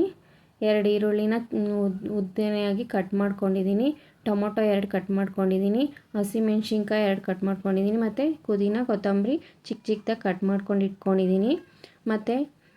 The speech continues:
ಬೇಕಾಗಿರುವ ಸ್ಪೈಸಸ್ಸು, ಸ್ಟಾರ್ ಹೂವು,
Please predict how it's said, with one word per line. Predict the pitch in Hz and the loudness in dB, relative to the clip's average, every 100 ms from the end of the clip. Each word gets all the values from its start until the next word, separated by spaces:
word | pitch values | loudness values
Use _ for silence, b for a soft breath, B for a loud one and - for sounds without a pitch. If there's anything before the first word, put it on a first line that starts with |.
| b b _ _ _ - 208 | b b _ _ _ -6 -4
ಬೇಕಾಗಿರುವ | 208 214 208 208 214 240 | 0 0 2 2 2 0
ಸ್ಪೈಸಸ್ಸು, | - 190 202 202 214 202 196 220 330 - B B B _ _ - | 0 2 2 2 2 2 0 0 0 -2 B B B _ _ -6
ಸ್ಟಾರ್ | - 202 202 208 | 0 2 4 4
ಹೂವು, | 202 | 4